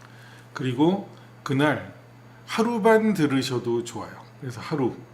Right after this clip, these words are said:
그날 토요일 시험입니다. 토요일 시험이어서, 아, 저는 개원중학교에 신청했는데 이런 때는 좀 일찍 개강을 해요.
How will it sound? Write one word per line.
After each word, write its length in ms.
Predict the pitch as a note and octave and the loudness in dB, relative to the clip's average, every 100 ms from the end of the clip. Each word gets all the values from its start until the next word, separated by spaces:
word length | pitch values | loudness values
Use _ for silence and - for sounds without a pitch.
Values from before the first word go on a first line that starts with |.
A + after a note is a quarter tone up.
| - - - - - - - | -20 -20 -20 -20 -20 -18 -4
그날 500 | C#3 D#3+ G3 G3 G3 | 2 6 6 4 -2
토요일 680 | - A3+ A#3 A3+ A3 G#3+ | -4 -2 0 0 0 0
시험입니다. 680 | F#3 F3+ D3+ B2 G#2 F#2+ - - | 0 0 0 -2 -4 -10 -16 -14
토요일 420 | - C#3+ C3+ C3 | -4 0 0 0
시험이어서, 760 | A#2 B2+ A2+ G#2+ G2+ G2+ - - - - - - - - | -4 -4 -4 -4 -8 -6 -6 -6 -16 -20 -20 -20 -20 -16
아, 140 | - - | -16 -14
저는 340 | - C#3+ C#3 C#3+ | -6 -2 -2 -2
개원중학교에 880 | B2 B2+ E3 F#3 F3 D#3+ D3+ D3 | 2 6 6 4 2 2 0 -2
신청했는데 520 | C3 C3+ A#2+ A#2+ A2 A2+ | -2 -6 -6 -6 -4 -2
이런 380 | A#2 D3 D3+ | 2 2 0
때는 400 | D3 B2 C#3 B2+ - - - - | 0 0 0 -4 -8 -20 -20 -18
좀 180 | - B2 | -10 -6
일찍 680 | A#2 C#3+ E3 - G3+ F#3+ - | 0 0 0 -4 -6 -6 -10
개강을 520 | A2+ - A2 G#2+ G2+ | -12 -8 -8 -10 -16
해요. 180 | - | -18